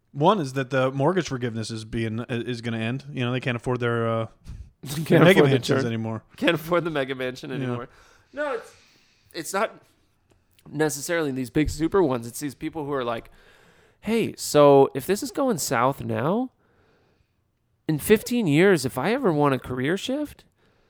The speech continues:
Speaker 2: no one's, I'm not gonna be qualified to do any normal job."
Speaker 1: Yeah.
Speaker 2: And
Speaker 1: So
Speaker 2: a
Speaker 1: it's
Speaker 2: lot
Speaker 1: like,
Speaker 2: of
Speaker 1: it's
Speaker 2: them
Speaker 1: like
Speaker 2: are
Speaker 1: a,
Speaker 2: coming out and saying
Speaker 1: it's like they
Speaker 2: that.
Speaker 1: think the stock's overvalued,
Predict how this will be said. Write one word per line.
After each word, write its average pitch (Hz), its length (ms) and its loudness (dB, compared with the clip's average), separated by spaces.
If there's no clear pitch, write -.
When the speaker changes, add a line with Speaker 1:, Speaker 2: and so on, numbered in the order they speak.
Speaker 2:
no 151 220 6
one's, 392 560 2
I'm 285 180 2
not 440 240 4
gonna 392 200 4
be 359 120 8
qualified 143 920 4
to 131 100 -4
do 147 400 6
any 135 360 0
normal 120 920 2
job." 165 500 -2
Speaker 1:
Yeah. 127 340 -2
Speaker 2:
And 160 140 6
Speaker 1:
So 170 60 8
Speaker 2:
a - 20 10
Speaker 1:
it's 156 80 8
Speaker 2:
lot 156 60 8
Speaker 1:
like, 202 100 8
Speaker 2:
of 208 60 2
Speaker 1:
it's 190 80 2
Speaker 2:
them - 40 2
Speaker 1:
like 202 160 4
Speaker 2:
are 180 40 4
Speaker 1:
a, - 20 4
Speaker 2:
coming 156 220 4
out 190 260 0
and 117 100 -8
saying 170 160 -2
Speaker 1:
it's - 80 2
like 180 120 8
they 165 80 6
Speaker 2:
that. - 80 -4
Speaker 1:
think 196 160 4
the 160 60 0
stock's 175 360 6
overvalued, 143 720 4